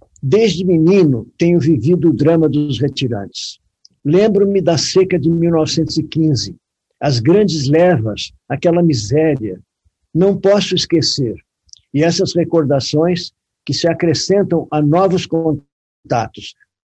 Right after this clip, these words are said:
com a gente aqui do interior de São Paulo, fazem os temas destes quadros. Essas levas não param. Como deixar de fixar em meus quadros aquilo que fez parte de minha infância, de minha vida,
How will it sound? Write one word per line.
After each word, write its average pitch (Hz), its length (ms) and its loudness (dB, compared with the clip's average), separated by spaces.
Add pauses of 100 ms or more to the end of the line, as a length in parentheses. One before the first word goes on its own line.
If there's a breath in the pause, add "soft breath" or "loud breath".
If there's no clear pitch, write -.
(100)
com 147 140 -4
a 139 40 0
gente 170 300 0
aqui 151 160 -2
do 127 120 -4
interior 120 280 -2
de 123 80 -8
São 117 160 -6
Paulo, 156 400 0 (320 loud breath)
fazem 185 480 0
os - 140 -4
temas 175 360 0
destes 165 360 -2
quadros. - 640 -8 (360)
Essas 147 380 -2
levas 160 440 2
não 156 180 0
param. 104 560 -6 (640 soft breath)
Como 214 280 2
deixar 165 540 0
de 120 160 -4
fixar 139 480 -2
em 131 80 0
meus 120 240 -4
quadros 139 760 -4 (320)
aquilo 185 420 -2
que - 120 -12
fez 160 260 2
parte 175 440 0
de 165 200 -6
minha 170 260 2
infância, 185 720 -2 (300)
de 147 140 0
minha 180 280 2
vida, 120 600 -2